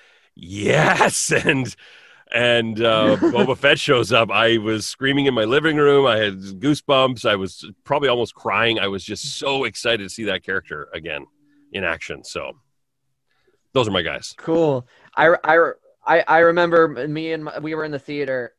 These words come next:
Speaker 2: and me and my uncle's jaws just, like, dropped when we saw that, that Darth Vader scene happen.
Speaker 1: Oh, yeah.
Speaker 2: Um,
Speaker 1: Ditto.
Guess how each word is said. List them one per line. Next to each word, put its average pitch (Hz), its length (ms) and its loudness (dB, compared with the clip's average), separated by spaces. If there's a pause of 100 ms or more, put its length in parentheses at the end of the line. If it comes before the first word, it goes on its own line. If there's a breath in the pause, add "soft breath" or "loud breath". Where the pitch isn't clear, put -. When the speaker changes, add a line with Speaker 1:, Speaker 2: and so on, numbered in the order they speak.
Speaker 2:
and 139 240 -6
me 151 180 -6
and 147 100 -6
my 143 160 -4
uncle's 135 360 -8
jaws 131 560 -2
just, 120 220 -8
like, 113 240 -8
dropped 135 840 0 (280)
when 135 140 -4
we 135 100 -2
saw 143 260 2
that, 131 320 0
that 135 180 0
Darth 131 220 0
Vader 131 240 0
scene 123 260 -6
happen. 113 480 -4 (460)
Speaker 1:
Oh, 147 80 4
yeah. - 160 4
Speaker 2:
Um, 104 480 -8
Speaker 1:
Ditto. 95 260 -2